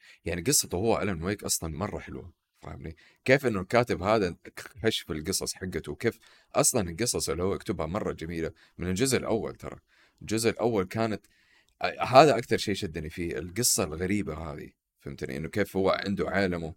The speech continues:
و-، وكيف بدأ ينعزل عن الناس عشان يكتب القصة حقته، وكيف عنده تضاربات نفسية. فاهمني؟ طول الوقت عنده تضاربات، تضاربات نفسية. آه،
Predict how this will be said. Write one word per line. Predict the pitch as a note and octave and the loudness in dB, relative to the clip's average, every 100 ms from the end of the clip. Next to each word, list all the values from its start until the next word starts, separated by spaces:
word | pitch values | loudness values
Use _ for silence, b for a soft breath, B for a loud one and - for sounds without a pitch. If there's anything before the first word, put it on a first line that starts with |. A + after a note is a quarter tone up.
| b b b b | b b b b
و-، | - D#2 F2+ | -6 -4 -2
وكيف | D#2+ - G2+ - | -4 0 0 2
بدأ | G2 F2 | 0 0
ينعزل | E2+ F#2+ F#2 E2 C#2+ - | -2 -4 -4 -4 -6 -8
عن | E2+ | -8
الناس | E2 D#2+ G2 F#2 F2+ | -6 -2 -2 -2 -4
عشان | - - F#2 | -10 -8 -8
يكتب | - D#2+ | -6 -8
القصة | D#2+ - | -4 -4
حقته، | - E2 E2 D#2 | -4 -6 -4 -4
وكيف | D#2 F2+ F#2 | -4 -6 -4
عنده | F2+ D#2+ | -6 -6
تضاربات | E2 E2+ D#2+ F2+ E2+ D#2+ | -4 -2 0 -2 -2 -6
نفسية. | D#2 - F#2+ E2 D2 - b b b | -4 -2 0 -2 -4 -8 b b b
فاهمني؟ | - D#2 D#2+ D#2 | -8 -6 -4 -2
طول | A2+ A#2 | 2 4
الوقت | F#2+ F#2+ - | 4 0 -4
عنده | F2 E2+ | -8 -6
تضاربات، | D#2 E2+ F#2 F#2 _ - | -2 0 0 -2 _ -6
تضاربات | F#2 F#2 F2 G#2 - | 0 0 2 -2 -4
نفسية. | D2+ - F#2 D#2+ E2+ b b b b b b b - | -6 -2 0 -2 -4 b b b b b b b 0
آه، | F2+ F2 - | 2 2 -2